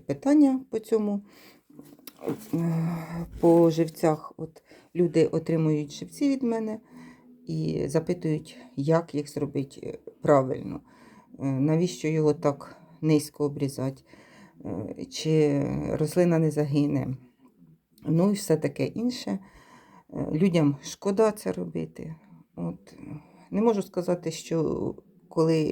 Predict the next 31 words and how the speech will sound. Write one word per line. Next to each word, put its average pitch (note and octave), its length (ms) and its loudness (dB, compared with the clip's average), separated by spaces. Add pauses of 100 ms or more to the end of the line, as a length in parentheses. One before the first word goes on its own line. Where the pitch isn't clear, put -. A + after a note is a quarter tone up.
(160)
я D#3 220 2
починала, D3+ 480 0
мені C#3+ 200 4
це C#3 180 -6
було C#3 220 -2
не C#3+ 100 0
шкода C4 360 -2
робити. A#3+ 460 -6 (760)
Е, - 220 -8
можу E3 300 0
сказати, F#3 440 -4
що D3 160 -6
це D3+ 180 -4
все D#3 340 -4 (320)
переходяще. D#3+ 640 2
Коли D3+ 260 0
ви D3+ 80 2
побачите, C#3+ 600 -6 (360)
наскільки C#3+ 680 0
рослина C#3+ 420 0
стає C3+ 280 0
кращою F3+ 560 0
від - 160 -6
прищіпки, - 720 -10 (960)
тоді D#3+ 260 2
ви, F3 260 0 (160)
тільки D#3+ 320 -2
тоді D3 320 -2
ви A3 140 0 (180)
перестанете E3 880 -2
шкодувати. C#3+ 800 -4